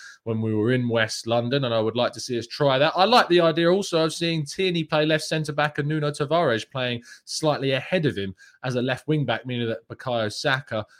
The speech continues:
can remain as part of the front three. I'm excited to see what team is selected today by Mikel Arteta, and I'm excited to see how Arsenal get on.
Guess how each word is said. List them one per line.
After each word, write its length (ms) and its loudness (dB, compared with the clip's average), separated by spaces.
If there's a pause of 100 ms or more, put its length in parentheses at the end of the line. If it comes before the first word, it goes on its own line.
(120)
can 160 -8
remain 400 -2
as 100 -8
part 280 -6
of 120 -10
the 80 -14
front 380 -8 (180)
three. 260 -2 (880)
I'm 240 0
excited 380 -2
to 80 -14
see 240 -4
what 220 -8
team 340 -4 (280)
is 140 -4
selected 360 0
today 200 4
by 120 2
Mikel 260 0
Arteta, 300 0
and 80 2
I'm 80 -2
excited 320 -2
to 60 -4
see 280 -4 (180)
how 240 2
Arsenal 380 -2
get 220 -2
on. 220 -4